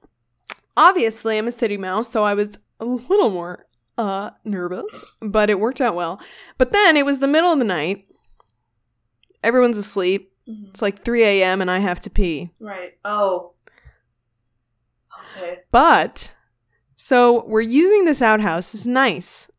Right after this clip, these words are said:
Speaker 1: But we're filling, so it's, like, two toilet seats, and then under the seats are just, like, paint buckets. And then there you leave your leavings, and then you get, um,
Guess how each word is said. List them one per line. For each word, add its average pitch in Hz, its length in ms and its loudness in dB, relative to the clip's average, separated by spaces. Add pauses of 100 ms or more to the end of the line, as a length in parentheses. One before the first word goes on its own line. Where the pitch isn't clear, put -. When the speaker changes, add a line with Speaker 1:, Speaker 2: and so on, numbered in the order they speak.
(480)
Speaker 1:
But 214 520 2 (180)
we're 214 180 2
filling, 254 540 0 (440)
so 220 180 2
it's, 214 120 2
like, 208 180 2
two 294 200 2
toilet 240 420 4
seats, 208 500 -4
and 208 120 -2
then 202 160 -2
under 226 380 4
the 196 100 -2
seats 190 500 -4 (120)
are 202 140 0
just, 202 200 -4
like, 190 200 -6
paint 220 300 0
buckets. 165 640 -6 (440)
And 220 180 0
then 208 480 2
there 202 260 2
you 196 460 0 (260)
leave 220 380 -6
your 202 200 2
leavings, 196 880 -4
and 202 200 -4
then 196 260 -2
you 196 220 -6
get, 185 420 -2 (460)
um, 180 380 -2